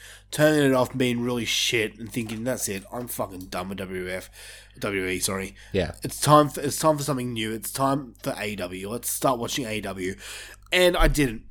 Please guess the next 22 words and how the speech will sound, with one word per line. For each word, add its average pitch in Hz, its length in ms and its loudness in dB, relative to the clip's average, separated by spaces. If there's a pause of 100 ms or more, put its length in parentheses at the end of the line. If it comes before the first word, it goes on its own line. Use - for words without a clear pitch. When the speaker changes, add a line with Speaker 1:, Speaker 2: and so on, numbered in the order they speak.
(160)
Speaker 1:
And 165 100 6
the 180 60 6
reason 190 340 8
being 175 300 6
is 147 100 2
because 139 320 4
I 139 80 2
thought 143 240 2
A 127 120 0
E 131 40 2
W 123 300 0
was 110 140 -4
really 117 180 -4
hard 110 240 -4
to 110 80 -10
watch 110 240 -8
here 107 100 -8
in 98 80 -10
Australia. 95 400 -10
I 98 60 -8
never 127 240 -4
really 131 420 2